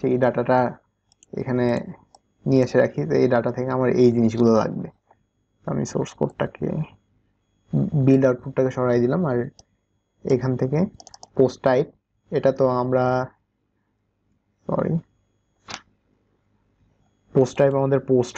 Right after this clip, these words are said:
হবে। তো আমি এখানে এক একটা করে ভ্যারিয়েবল দিয়ে রাখি, পোস্ট,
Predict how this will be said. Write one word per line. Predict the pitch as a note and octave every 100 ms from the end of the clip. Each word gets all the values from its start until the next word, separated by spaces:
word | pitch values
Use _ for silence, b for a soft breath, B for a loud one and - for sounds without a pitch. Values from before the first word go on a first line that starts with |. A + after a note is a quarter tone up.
| C3
হবে। | A#2+ F3 - _ _ _ _ _ _ - - _ _ - -
তো | -
আমি | A#2 A#2+
এখানে | B2 B2 - _ _ _ _ _ _ _ _ _ - -
এক | -
একটা | A#2+ A#2+
করে | B2 A#2+
ভ্যারিয়েবল | A#2 A2+ A#2 A#2 A2 - _ _ _ _ _ _ _ G2+ G2+ _ _ _ _ _ _ _ _ _ - C3+
দিয়ে | B2+ A#2 A2
রাখি, | - C3 F3+ - _ _ _ -
পোস্ট, | B2 D3+ -